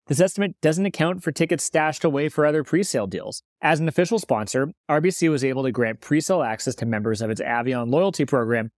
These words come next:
and let people sign up for Avion even if they didn't use an R B C product or service.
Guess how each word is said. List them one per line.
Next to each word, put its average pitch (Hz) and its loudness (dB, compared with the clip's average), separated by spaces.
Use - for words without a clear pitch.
and 139 2
let 214 2
people 160 0
sign 135 0
up 135 -6
for - -4
Avion 123 -2
even 180 0
if 180 0
they 147 2
didn't 165 2
use 147 0
an 131 -2
R 131 2
B 127 0
C 131 0
product 117 -2
or 127 -4
service. - 0